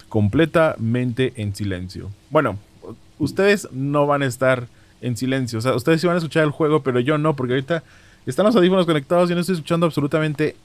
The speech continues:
nada. O sea, no tengo ni-, nada que me indique el sonido. Pues supongo que más, nada más tengo el, el coso este, el medidor de audio del O B S, pero pues es todo lo que tengo. Y no voy a estar así volteando constantemente, ¿verdad?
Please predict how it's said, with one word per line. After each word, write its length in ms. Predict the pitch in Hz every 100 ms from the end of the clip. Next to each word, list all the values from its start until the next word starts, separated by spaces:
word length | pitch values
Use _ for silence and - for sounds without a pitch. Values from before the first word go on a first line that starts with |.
| -
nada. 480 | 127 131 123 98 113
O 60 |
sea, 160 | 123 143
no 140 | 151
tengo 500 | 160 170 175 170 156
ni-, 280 | 135 127 131 120
nada 280 | 143 165
que 100 | 156
me 100 | 147
indique 380 | 123 131 156 156
el 100 | 123
sonido. 320 | 117 131 156
Pues 140 | 151 147
supongo 260 | 165 330
que 80 | 370
más, 240 | 220 - - _ - - -
nada 160 | 160 208
más 160 | 254 254
tengo 280 | 240 247 -
el, 560 | 156 143 139 135 131 - -
el 160 | 135 135
coso 340 | 170 170 196
este, 260 | 190 190 196
el 80 |
medidor 340 | 165 135 135 151
de 100 | 170
audio 260 | 165 170
del 160 | 160 127
O 80 | 135
B 200 | 147 139
S, 260 | 135 180
pero 220 | 156 139 104
pues 180 | 120
es 80 | 131
todo 140 | 143 143
lo 100 | 113
que 100 | 104
tengo. 380 | 113 120 156 190 - - -
Y 60 | 160
no 120 | 208
voy 140 | 208
a 20 | 180
estar 200 | - 156
así 220 | 160 151
volteando 420 | 131 135 139 139
constantemente, 680 | 127 131 123 131 131 185 143
¿verdad? 300 | 113 110 175